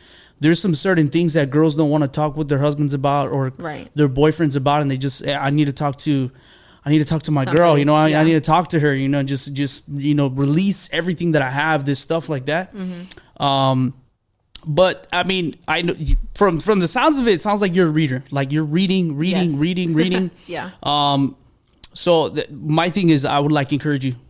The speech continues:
Speaker 1: if you can, like, get the, get the Bible app, look into it. You don't have to. I'm just saying, I'm encouraging you to do
Speaker 2: Mm-hmm.
Speaker 1: it, um, and just read it and kind of look into it, because there's some stuff in there that'll open up your mind to see, like, "Oh, okay,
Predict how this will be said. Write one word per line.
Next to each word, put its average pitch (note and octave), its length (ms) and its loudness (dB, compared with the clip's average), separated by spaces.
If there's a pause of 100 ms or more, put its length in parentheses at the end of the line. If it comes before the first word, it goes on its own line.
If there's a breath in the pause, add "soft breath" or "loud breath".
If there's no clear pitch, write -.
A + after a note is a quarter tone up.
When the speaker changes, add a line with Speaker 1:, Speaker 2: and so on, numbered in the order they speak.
(440)
Speaker 1:
if C3 140 -8
you C3+ 120 -6
can, B2+ 340 -4
like, - 280 -14 (400)
get F#3 220 -6
the, G#3+ 100 -2
get F3 220 -2
the F#3+ 60 -8
Bible G3+ 280 0
app, G3 200 -2
look D#3+ 280 0
into F#3 260 0
it. E3+ 220 -2 (540 soft breath)
You C#3 120 -2
don't D3+ 120 2
have C3+ 220 0
to. C3+ 100 -4
I'm C3 100 -4
just C3 140 -6
saying, C3 220 -4 (140)
I'm C3+ 140 -4
encouraging C3+ 440 -2
you B2+ 160 -2
to - 80 2
do C3 100 0
Speaker 2:
Mm-hmm. C3 100 0
Speaker 1:
it, - 140 -14 (300 loud breath)
um, C3 280 -2
and B2+ 80 -4
just C3 220 -4
read C#3+ 200 4
it C#3 220 -2
and B2+ 140 -8
kind C#3+ 180 -2
of C3 160 -2
look D3+ 220 2
into C#3+ 240 2
it, C3 120 0
because C3 360 -4
there's C#3+ 180 -2
some F3 180 -2
stuff D#3+ 320 -2
in C#3+ 80 2
there C3+ 140 0
that'll C3+ 280 -2
open C#3+ 240 0
up C3+ 100 -2
your C#3+ 120 0
mind C3 280 -2
to C3+ 100 -6
see, C#3 180 -4
like, C3 240 -6 (560 soft breath)
"Oh, B2+ 200 -2
okay, B2+ 300 -4